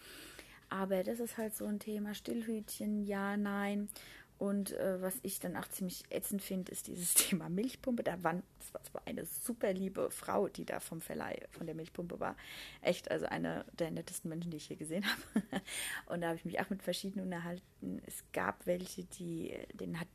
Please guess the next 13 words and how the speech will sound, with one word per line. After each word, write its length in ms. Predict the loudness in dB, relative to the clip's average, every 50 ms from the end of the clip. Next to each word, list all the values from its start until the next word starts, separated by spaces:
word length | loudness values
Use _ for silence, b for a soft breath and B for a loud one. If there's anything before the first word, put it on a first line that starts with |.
| -12 -6
so 80 | -4
eine 100 | -2 0
Milchpumpe 380 | 0 0 -2 -2 -4 -4 -2 -2
einmal 160 | -2 -2 -4
geholfen, 400 | -6 2 6 6 6 6 6 4
um 140 | 2 2 0
am 100 | -2 -2
Anfang 300 | -2 -2 -2 -2 -4 -4
diese 200 | -4 -4 -4 -4 -4 -4 -6 -8 -12 -16 -16 -12 -10 -10 -10 -8 -10 -10 -12 -14 -16 -16 -18 -18 -18 -20 -20 -10
Milch 340 | -2 2 4 4 4 2 -2
praktisch 320 | -4 -6 -6 -4 -6 -4 -4
mehr 180 | -4 0 2
anzuregen. 600 | 4 4 6 4 4 2 4 4 4 4 4 0